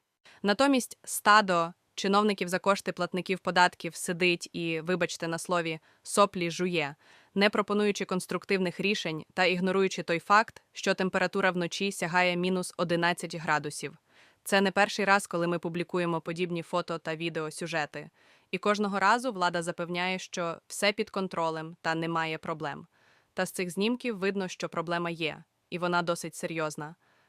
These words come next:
Бездіяльність місцевої влади загрожує подальшим збільшенням витрат бюджетних коштів на покриття тепловтрат, а люди тим часом потерпають від холодних осель та зростання боргів за опалення.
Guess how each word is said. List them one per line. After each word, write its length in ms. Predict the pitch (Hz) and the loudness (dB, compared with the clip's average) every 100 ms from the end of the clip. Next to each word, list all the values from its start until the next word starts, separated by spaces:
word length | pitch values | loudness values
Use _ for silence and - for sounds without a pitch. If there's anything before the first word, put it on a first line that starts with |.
| - | -4
Бездіяльність 720 | 180 180 190 202 208 202 185 185 | 0 2 2 4 4 4 -2 -6
місцевої 540 | 175 - 185 180 175 | -6 0 0 0 -4
влади 400 | 175 190 220 208 | 2 4 4 0
загрожує 600 | 175 175 180 180 175 170 | -2 -2 0 -2 -2 -6
подальшим 640 | - 175 175 190 - 175 | -4 2 4 2 -2 -8
збільшенням 680 | 160 160 180 - 170 165 165 | -6 -6 -6 -6 -8 -6 -6
витрат 400 | 165 175 175 165 | -8 -2 -2 -2
бюджетних 540 | 160 156 175 - 165 | -8 -6 -4 -6 -10
коштів 560 | - 170 170 - 170 160 _ _ - | -8 -8 -8 -10 -12 -14 _ _ -8
на 200 | 170 175 | -2 -2
покриття 540 | 175 170 165 - 175 | -2 -8 -10 -4 -4
тепловтрат, 720 | 175 170 170 - 170 160 - _ _ _ _ _ - | -4 -8 -10 -10 -6 -6 -6 _ _ _ _ _ -6
а 100 | 180 | -2
люди 240 | 185 196 196 | -2 -2 -4
тим 200 | 175 175 | -4 -4
часом 380 | 185 185 175 | -2 -2 -6
потерпають 720 | 165 170 175 - 175 170 160 | -8 -10 -10 -4 -2 -2 -4
від 140 | 165 160 | -8 -8
холодних 520 | 180 175 175 170 160 | -6 -4 -4 -6 -8
осель 380 | 165 - 170 170 _ _ | -10 -4 -4 -6 _ _
та 120 | - 170 | -6 -6
зростання 580 | 175 170 - 170 165 | -6 -6 -4 -4 -4
боргів 380 | 156 165 160 180 | -6 -8 -6 -6
за 160 | 170 165 | -4 -6
опалення. 720 | 165 170 160 156 156 156 | -2 0 0 -2 -8 -12